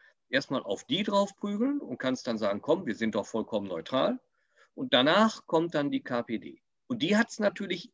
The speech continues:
den Feinden auch leicht gemacht durch Dummheit, indem sie zum revolutionären Sturz des Adenauer-Regimes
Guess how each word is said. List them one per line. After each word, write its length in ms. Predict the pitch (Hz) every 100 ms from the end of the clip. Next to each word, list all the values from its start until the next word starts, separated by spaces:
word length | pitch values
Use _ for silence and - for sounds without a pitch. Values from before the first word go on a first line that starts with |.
| -
den 340 | 175 165 170
Feinden 440 | 170 165 180 175 -
auch 180 | 139
leicht 460 | - 95 180 240 -
gemacht 340 | 156 127 113 -
durch 220 | 139 -
Dummheit, 520 | 202 233 165 101 80 - - - - _
indem 340 | 135 135 170
sie 180 | 190 170
zum 220 | 170 165
revolutionären 880 | 147 160 151 151 - 139 147 196 202
Sturz 480 | 165 - 170 185 -
des 240 | 165 160
Adenauer-Regimes 1040 | - 170 202 151 127 113 113 101 113 107